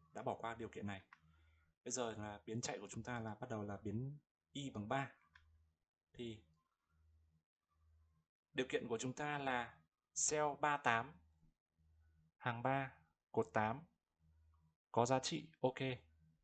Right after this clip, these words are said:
Thì nó sẽ chạy tiếp đến cái câu điều kiện if then của chúng ta. Và nó sẽ kiểm tra xem là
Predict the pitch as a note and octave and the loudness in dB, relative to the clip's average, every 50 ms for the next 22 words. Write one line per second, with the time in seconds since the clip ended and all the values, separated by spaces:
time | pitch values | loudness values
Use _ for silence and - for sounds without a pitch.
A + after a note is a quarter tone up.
0 | _ _ _ - - C3 B2 A2+ G#2+ - - - - B2 - - - - - E3 | _ _ _ -4 -2 -2 -2 -2 -4 -12 -14 -6 -4 -2 0 0 0 0 0 0
1 | D3 - A#2 - F3 F3 - - A#2+ B2 C3+ C#3+ - B2+ A#2 A2+ A#2 B2 C3 - | 0 0 -2 -4 -4 -2 0 0 -2 -2 -4 -6 -4 -2 -2 0 -2 -4 -4 0
2 | - D3+ C3+ B2+ A#2+ - C3 - - C#3+ - - D3 C#3 B2+ A2+ A2 G2+ A2 A2 | 0 2 2 2 0 0 -2 -2 -2 -4 -4 -2 -2 -2 -2 -4 -6 -6 -6 -4
3 | - C#3 C3+ B2+ - - _ _ - - - A#2+ A#2+ A#2+ - - C3 - C#3 A2 | -2 -2 -2 -2 -6 -10 _ _ -10 -2 0 0 2 2 0 -2 -4 -4 -4 -2
4 | - C#3 C3+ C3 - - C3+ B2 A#2+ A2 G#2 | -2 -2 -2 0 0 0 0 0 -2 -2 -4